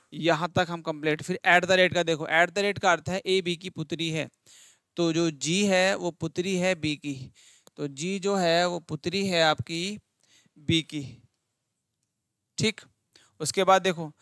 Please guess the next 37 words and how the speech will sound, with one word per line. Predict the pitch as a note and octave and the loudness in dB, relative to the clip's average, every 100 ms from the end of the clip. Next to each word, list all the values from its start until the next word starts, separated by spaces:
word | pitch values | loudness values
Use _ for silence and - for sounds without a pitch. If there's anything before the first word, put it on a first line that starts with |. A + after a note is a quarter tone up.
| _ _ _ | _ _ _
and, | G3 G#3+ E3+ D3+ - | 6 6 4 -2 2
and | F#3 G3+ | 2 4
का | G#3+ G#3 | 6 6
अर्थ | F#3 G#3+ | 6 2
है | G3+ F#3 G3+ G#3 _ _ _ | 4 4 2 -2 _ _ _
ए | G3+ A3 A#3+ A3+ | 4 6 6 4
बी | E3 G3 F#3+ | 2 0 4
का | G3+ | 4
पति | G3 F#3 G3+ F#3 | 4 2 0 -2
है, | F3+ C#3 - _ _ | 0 -2 -6 _ _
तो | F3 | -6
बी | D3 F3+ G#3+ | 0 2 2
जो | F#3+ G#3+ | 4 4
है | F#3 F#3 G3 | 4 2 0
एम | F#3+ F3+ | -2 -4
का | E3 F#3 | 0 0
पति | F3 D#3+ F3+ E3+ | 0 -2 -2 -2
है, | E3 B2+ _ _ _ | -4 -6 _ _ _
यहाँ | C3+ D#3 D#3+ E3+ | -6 0 0 0
तक | F#3 D#3 | -2 -2
बढ़े, | D3+ D3+ C#3 - _ _ _ _ - | 0 0 -2 -8 _ _ _ _ -12
बी | D3 F3+ G3 | 0 0 2
जो | G3 G3+ | 2 2
है | E3+ D#3+ | 4 2
वो | E3+ F#3 - | 2 -2 -2
एम | E3+ E3+ | -4 -4
का | F3+ E3+ | -4 -2
पति | D#3+ D3+ F3+ | -2 -2 -4
है | E3+ F3+ G3 _ _ _ _ _ _ | -4 -8 -10 _ _ _ _ _ _
और | D3+ - | -6 -4
एम | D#3 E3+ | -6 -8
वाइफ | C#3+ C#3 C#3 | -4 -4 -4
हो | C#3 | -6
जाएगी। | C#3 C#3 C#3 | -4 -4 -6
उसके | D#3+ - G#3 | -8 -2 4
बाद | G3+ G3+ | 4 4
देखिए | A3 | 0